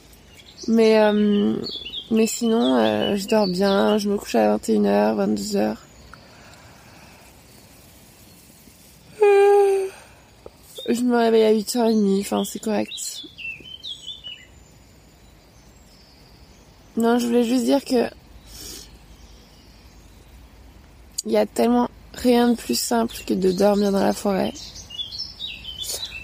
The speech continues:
que c'est l'endroit où je me sens le plus en sécurité sur Terre, et que depuis que j'ai commencé à marcher il y a deux jours, donc aujourd'hui c'est le troisième jour, strictement personne ne m'a fait chier.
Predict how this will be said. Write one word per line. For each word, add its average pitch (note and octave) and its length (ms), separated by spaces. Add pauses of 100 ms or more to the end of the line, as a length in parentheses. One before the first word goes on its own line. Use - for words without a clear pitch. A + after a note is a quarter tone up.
(140)
que A3 80
c'est A#3+ 160
l'endroit A#3 460
où - 20
je A3 80
me G#3 80
sens A3+ 160
le F#3+ 60
plus - 180
en A3+ 60
sécurité G#3+ 500
sur G#3 220
Terre, B3 500 (1500)
et G#3+ 100
que G3+ 120
depuis G#3+ 240
que B3 80
j'ai A#3 80
commencé G#3 320
à G#3+ 40
marcher A3 280
il A#3+ 40
y A3+ 40
a G#3 40
deux G3+ 220
jours, A3 600 (320)
donc G3+ 120
aujourd'hui G#3 220
c'est - 100
le A3 60
troisième G3+ 320
jour, G#3+ 200 (960)
strictement - 440
personne A3+ 420
ne G#3+ 80
m'a G#3+ 140
fait A3+ 100
chier. - 380